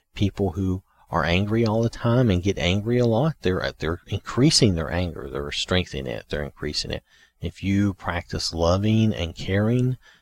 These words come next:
you will love and care, and you will strengthen that more and more. It's just, it's that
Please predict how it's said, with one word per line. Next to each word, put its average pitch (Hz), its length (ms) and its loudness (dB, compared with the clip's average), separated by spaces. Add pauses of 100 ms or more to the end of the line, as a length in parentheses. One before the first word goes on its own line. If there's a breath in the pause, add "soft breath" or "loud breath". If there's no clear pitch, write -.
(100)
you 95 220 -4
will 85 200 -4
love 80 320 -6
and 80 160 -8
care, 95 360 -2
and 80 120 -4
you 82 80 -10
will 82 120 -12
strengthen 82 480 -6
that 69 240 -4
more 76 400 -6
and 73 200 -10
more. 73 380 -8 (760)
It's - 280 -4
just, - 580 0
it's - 280 -2
that 87 340 -2